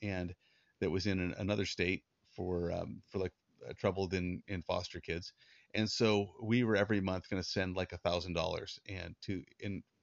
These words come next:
basically that was, like, our rent. We were gonna get to use this building, and we would send this thousand dollars down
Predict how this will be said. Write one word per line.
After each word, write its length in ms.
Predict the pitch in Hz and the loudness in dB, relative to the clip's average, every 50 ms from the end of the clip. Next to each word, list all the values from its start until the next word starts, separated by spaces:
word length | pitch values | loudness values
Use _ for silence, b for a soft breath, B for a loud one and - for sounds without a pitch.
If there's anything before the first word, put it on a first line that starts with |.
| _ - | _ -2
basically 320 | 117 107 101 - - 101 92 | -2 0 0 -2 -2 -2 0
that 140 | 90 85 | 0 0
was, 220 | 85 90 87 - - | 0 -2 -4 -2 -2
like, 180 | 92 87 - | -2 -2 0
our 160 | - 87 85 82 | 0 0 0 0
rent. 320 | 85 85 87 87 - - - - _ | -2 -4 -6 -6 -10 -14 -20 -16 _
We 120 | - 90 90 | -8 -8 -6
were 80 | 85 85 | -6 -6
gonna 160 | 87 87 80 | -8 -8 -8
get 160 | 82 85 - | -8 -8 -8
to 80 | - 87 | -8 -8
use 180 | 85 82 78 - | -8 -8 -8 -10
this 120 | - 82 - | -12 -12 -10
building, 420 | - 85 82 80 80 82 80 78 - b b b b b b - | -8 -8 -8 -6 -6 -8 -8 -10 -12 b b b b b b -12
and 280 | - 87 85 85 82 85 80 | -10 -8 -8 -8 -8 -8 -6
we 140 | 87 90 85 | -6 -6 -4
would 200 | 80 82 76 - | -4 -6 -8 -8
send 360 | - - 92 87 85 82 78 78 | -6 -4 -2 -2 -2 -4 -4 -6
this 260 | 87 85 - - - - | -6 -6 -6 -6 -6 -4
thousand 280 | 95 90 87 82 90 | -4 -4 -4 -4 -2
dollars 360 | 82 85 82 85 85 80 78 - | -2 0 0 0 0 -2 -2 -4
down 320 | 87 85 85 85 80 | -4 -2 -2 -4 -4